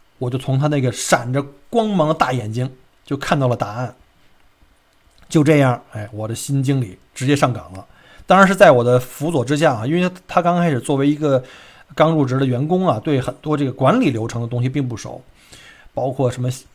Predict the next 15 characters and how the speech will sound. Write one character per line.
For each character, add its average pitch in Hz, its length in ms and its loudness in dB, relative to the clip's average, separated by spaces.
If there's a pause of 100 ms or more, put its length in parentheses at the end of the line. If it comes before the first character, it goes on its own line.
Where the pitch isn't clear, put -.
(400)
什 - 160 -8
么 127 120 -6
点 127 320 -6
库 160 360 -2
啊， 101 300 -8
什 123 100 -12
么 127 160 -4 (600)
呃， 113 400 -6
这 - 120 -10
个 123 100 -6
下 135 240 2
单 170 300 4
订 160 240 -2
货 160 300 2
呀， 101 260 -8